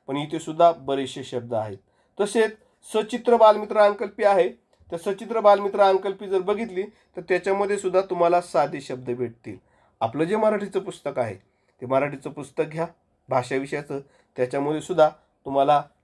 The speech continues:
काना, मात्रा, वेलांटी, उकार नसलेले शब्द शोधून काढायचे.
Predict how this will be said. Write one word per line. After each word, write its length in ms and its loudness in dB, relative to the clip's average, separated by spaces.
काना, 360 6
मात्रा, 460 4
वेलांटी, 460 -4
उकार 360 -6
नसलेले 420 -8
शब्द 360 -12
शोधून 380 -6
काढायचे. 540 -8